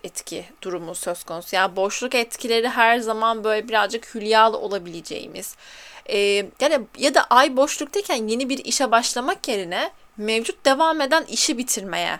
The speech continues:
yönelebilirsiniz aslında. Ayın enerjisini de böyle kullanabilirsiniz. Tabii ki on üçü önemli bir gün aslında, aslına baktığınız zaman. Çünkü, e,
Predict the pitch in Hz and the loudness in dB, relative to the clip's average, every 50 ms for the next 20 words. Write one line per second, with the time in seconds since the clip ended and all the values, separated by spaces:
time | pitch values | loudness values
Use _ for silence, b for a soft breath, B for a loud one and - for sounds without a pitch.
0 | - _ - 190 190 190 190 175 175 175 170 180 160 170 170 170 - - 185 170 | -8 _ -8 -6 -6 -4 -4 -4 -4 -4 -6 -6 -8 -8 -8 -8 -10 -14 -14 -16
1 | 160 - - - - - - - 208 202 208 220 302 427 453 B B B B B | -16 -10 -8 -8 -8 -8 -10 -14 -14 -14 -4 -2 -2 -2 -2 B B B B B
2 | B - 233 254 254 247 247 240 226 208 202 - - 294 349 302 262 220 214 254 | B 0 0 2 0 0 2 4 4 4 4 0 -2 -4 -4 -2 0 0 0 -2
3 | 254 - - 220 240 294 302 214 220 185 180 170 - - - - 180 - - - | -4 -6 -4 -2 0 0 0 -2 0 -2 -2 -2 -2 -6 -6 -8 -10 -10 -4 -2
4 | 320 427 466 440 - - 165 151 165 b b b b b b _ - 240 262 311 | 2 4 4 2 2 0 -2 -2 -4 b b b b b b _ 0 0 2 2
5 | 370 349 - - 403 403 381 359 359 339 339 359 302 254 254 208 170 113 - _ | 0 -2 -2 -2 -2 -2 0 0 -2 -2 -2 -4 -4 -2 -2 -2 -2 -2 -8 _
6 | _ _ 180 185 208 202 175 - 190 190 175 - - - - 180 175 170 175 160 | _ _ -12 -8 -8 -6 -6 -6 -8 -8 -8 -8 -12 -14 -14 -14 -10 -10 -10 -10
7 | - - - 196 - - 196 185 180 170 - - - 180 170 165 180 208 262 349 | -6 -4 -4 -4 -4 -8 -10 -8 -8 -8 -8 -10 -16 -14 -14 -10 -6 -4 -4 -4
8 | 403 392 - - 359 349 311 - 220 240 311 480 B B B B B B B B | -4 -4 -4 -6 -6 -6 -6 -4 0 0 0 -2 B B B B B B B B
9 | - 214 | -2 0